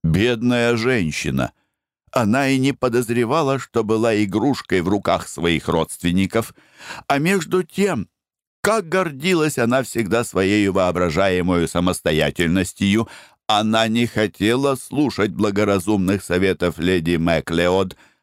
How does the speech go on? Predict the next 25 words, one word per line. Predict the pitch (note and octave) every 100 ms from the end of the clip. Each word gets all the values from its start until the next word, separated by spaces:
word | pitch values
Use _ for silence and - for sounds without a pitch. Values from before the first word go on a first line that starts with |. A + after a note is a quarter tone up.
| _ -
Она | E2+ E2 A2
смеялась | - - C#3+ D3+ G3 D#3 G#2 F2+
над | - G2+ F#2+
её | G#2 A2
предостережениями | - G2 F#2+ F#2+ - F2 E2 C#2 D2+ D2+ E2+ F2+ G#2 B2+ - _ _ _ _ _ _ -
и | F#2
теперь | - G2 E2+ - G2+ C3 G#2 C#2 _ _ _ _ -
готова | A2 B2 - C#3 A#2+
была | A2+ A2+ A#2
просить | - G#2 G2 A#2 A#2+
совета | - G#2+ G#2+ B2 A2+
у | A2+ A2
первого | - A#2+ A2+ A2+ A2+ A2+
встречного. | - - G#2+ A#2 - - G#2 F#2 D#2 - _ _ _ _ _ _ _ _ _ _ _
Алиса | - D#2 D2 D#2 - F2
не | F2 F2+
щадила | - G2+ E2+ C#2+ C#2+ C#2+ C2+
себя. | - B1+ B1+ G1+ - _ _ _ _ _ _ -
Она | D2 D2+ A2+
сознавала, | C3 D3+ D#3 E3 C#3+ D#3 C3+ A#2
что | - -
её | G#2+ G2+ A#2
самоуверенность | G2 F#2+ G2+ G#2 F#2+ G#2 F#2 F2+ F2+ E2+ - -
погубила | F2+ D#2+ C#2+ D2 D2 D#2
её, | E2 F2 F2 G#2+